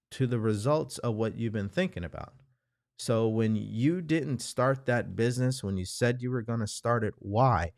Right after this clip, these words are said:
Because you spent more time focusing on why you couldn't do it, why it's not the right time, why you should wait,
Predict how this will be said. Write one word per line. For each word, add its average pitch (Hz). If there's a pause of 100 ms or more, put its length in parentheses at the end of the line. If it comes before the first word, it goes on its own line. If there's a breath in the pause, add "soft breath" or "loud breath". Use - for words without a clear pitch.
(280)
Because 104
you 147
spent -
more 127
time 107 (100)
focusing 117
on 92
why 98
you 98
couldn't 120
do 151
it, - (680)
why 104
it's 107
not 117
the 120
right 123
time, 139 (640)
why 98
you 101
should 120
wait, 127